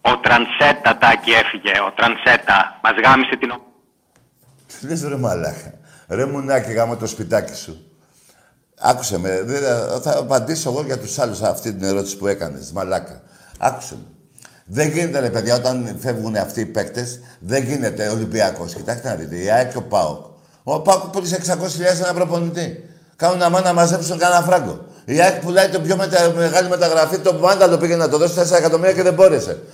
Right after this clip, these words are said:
Speaker 2: Ο Μπακασέτα ένα εκατομμύριο. Δεν γίνεται, ρε παιδιά, όταν προσφέρουν τέτοια ποσά στον Ολυμπιακό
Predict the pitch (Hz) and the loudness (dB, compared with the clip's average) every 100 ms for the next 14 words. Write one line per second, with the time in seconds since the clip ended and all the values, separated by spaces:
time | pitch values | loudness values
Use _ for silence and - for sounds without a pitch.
0 | - 104 160 160 170 185 190 185 175 180 | -20 0 2 4 2 4 4 4 4 4
1 | 196 175 - - - - _ 151 208 214 | 2 0 -2 -6 -14 -20 _ -4 -2 -2
2 | 220 202 180 143 147 135 120 131 131 139 | -2 0 0 0 0 0 0 -4 -2 -4
3 | 135 123 135 131 110 113 135 120 123 113 | -4 -4 -4 -4 -4 -4 -4 -4 -4 -4
4 | 95 113 107 135 113 85 - | 0 2 2 0 -2 -2 -12